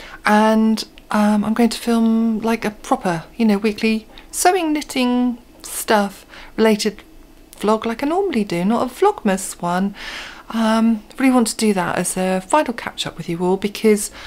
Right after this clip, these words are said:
I definitely won't be doing one next week, um, and the week after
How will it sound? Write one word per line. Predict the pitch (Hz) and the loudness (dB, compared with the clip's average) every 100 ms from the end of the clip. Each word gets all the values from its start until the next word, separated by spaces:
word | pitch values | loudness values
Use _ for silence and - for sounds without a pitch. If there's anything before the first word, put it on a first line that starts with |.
| - - | -18 -2
I | |
definitely | - 269 - 202 | 2 2 0 -6
won't | 185 175 | -6 -6
be | 175 | -4
doing | 170 170 | -4 -2
one | 156 165 | -2 -4
next | 156 - - | -6 -8 -8
week, | 156 165 196 202 - | -4 -2 -2 -4 -4
um, | 180 185 185 180 185 185 - | -2 0 0 0 0 -4 -4
and | 190 196 202 | 0 2 2
the | 202 | 0
week | 220 226 220 | 0 0 0
after | 190 190 - 175 175 | -2 -2 -4 -4 -6